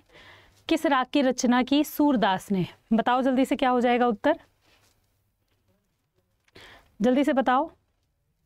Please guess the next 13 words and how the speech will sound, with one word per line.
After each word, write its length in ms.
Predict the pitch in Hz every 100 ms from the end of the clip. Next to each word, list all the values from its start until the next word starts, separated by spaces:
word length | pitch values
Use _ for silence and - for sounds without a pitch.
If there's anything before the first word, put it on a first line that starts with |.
| _ _ _ _ _ _ _ _ _ _ _ _
किस 160 | 311 -
राग 200 | 285 269
की 120 | 294
रचना 300 | 269 262 262
की 140 | 247 254
सूरदास 460 | 254 220 208 196
ने? 120 | 208
जल्दी 260 | 202 254 285
जल्दी 180 | 277 277
उत्तर 200 | 277 254
दो 140 | 254
सब 180 | 240 226
लोग, 160 | 262